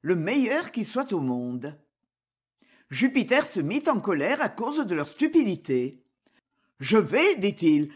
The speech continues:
vous envoyer le roi que vous méritez. » Et il leur envoya un héron. Les grenouilles, très contentes, montèrent à la surface de l'étang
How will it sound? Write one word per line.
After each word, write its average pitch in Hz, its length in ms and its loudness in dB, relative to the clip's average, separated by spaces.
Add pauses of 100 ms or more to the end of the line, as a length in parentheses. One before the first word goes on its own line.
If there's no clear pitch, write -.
(140)
vous 156 180 -4
envoyer 294 320 2
le 190 80 2
roi 240 360 2
que 330 100 -4
vous 208 180 0
méritez. » 156 800 -2 (380)
Et 254 200 2
il 160 60 -4
leur 147 140 -4
envoya 220 520 0
un 302 180 -2
héron. 131 540 -2 (1500)
Les 269 140 2
grenouilles, 220 640 0
très - 220 -6
contentes, 190 640 -4 (260)
montèrent 226 500 -2
à 160 60 -4
la 143 140 -4
surface 285 500 -4
de 170 140 0
l'étang 165 560 -2